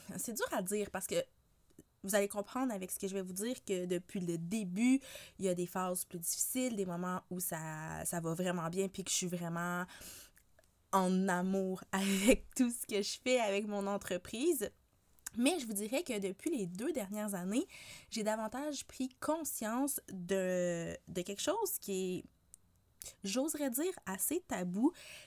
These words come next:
Puis c'est le fait d'avoir des périodes plus difficiles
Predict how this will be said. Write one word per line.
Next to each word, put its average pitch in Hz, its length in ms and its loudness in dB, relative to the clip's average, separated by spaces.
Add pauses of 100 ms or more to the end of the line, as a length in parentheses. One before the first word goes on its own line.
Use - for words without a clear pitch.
(260)
Puis 247 260 0 (280)
c'est 220 120 2
le 202 120 4
fait 320 160 -2
d'avoir 220 260 0
des 208 100 -2
périodes 226 400 0
plus 311 240 4
difficiles 220 1080 2